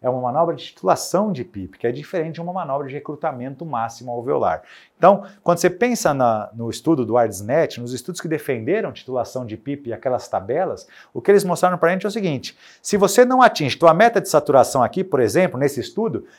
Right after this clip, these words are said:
era de oitenta e oito a noventa e cinco por cento, uma P O dois entre cinquenta e cinco e oitenta. A gente sabe agora que o ideal é que a P O dois seja entre sessenta e oitenta, e a P-, e a saturação entre noventa e noventa e cinco. Agora,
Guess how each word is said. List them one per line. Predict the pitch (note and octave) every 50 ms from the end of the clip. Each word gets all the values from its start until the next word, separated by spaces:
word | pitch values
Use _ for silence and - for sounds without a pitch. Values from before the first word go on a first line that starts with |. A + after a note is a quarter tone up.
| _ -
era | C3+ C#3+ D#3 D3
de | D3+
oitenta | D#3 D3 D#3 E3+ E3 - E3
e | F3
oito | G3+ G#3 A3
a |
noventa | G#3 G#3 F#3 G3+ G3+ G#3 G3
e | F#3
cinco | - F#3+ F#3 F3+ -
por | - F#3+ F#3
cento, | - - A#2+ G2+ F2+ E2 - _ _ _
uma | A2+ B2 B2+
P | - - D3
O | C3+ B2 A#2
dois | A#2+ C#3 E3+ E3+ D#3+
entre | E3+ D#3 -
cinquenta | - - D#3 D3+ D3+ D3+
e | C3
cinco | - - F3 F3+ F3 -
e | G3
oitenta. | F3+ E3 - C3+ A2 G2 F2 - - - _ _ _
A | A2+ A2
gente | B2 C3+ -
sabe | - - A#2 G2+ G2 G2 A2 C3+ C#3 - - _ _
agora | - E3+ D3 C#3 F3 G#3+ G#3 E3+
que | - - B2+
o | A#2
ideal | - - G3 F3+ C3 C#3
é | D3+
que | D3 E3+
a | E3
P | E3+ F3+ F3+
O | D3
dois | A#2+ B2 D3 D3+ D3+
seja | D#3+ D#3+ D3+
entre | C#3+ C3+ -
sessenta | - - F#3 F#3 - - F#3+ G#3 F#3+ G3 -
e |
oitenta, | A2 F#3+ - - - E2 - - _ _ _ _ _ _ _ _ -
e | A#2
a | A#2 A2+
P-, | A#2 C#3+ D3 C#3+ C3 A2+
e | A2+ A#2+
a | B2+ B2
saturação | - C3+ - G3 - - - - D#3 F3+ - - - _ _ _
entre | F3+ F3+ - F#3
noventa | F#3 F#3+ G3+ E3 A#2 B2 C#3 D3+ D#3+ E3
e |
noventa | E3 D#3 C#3+ D#3+ D#3+ D3 F3
e | F3
cinco. | F3 - - G2+ F2+ - - _ _ _ _ _ _ _
Agora, | - F#3+ E3 D3+ B2+ G#2+ G2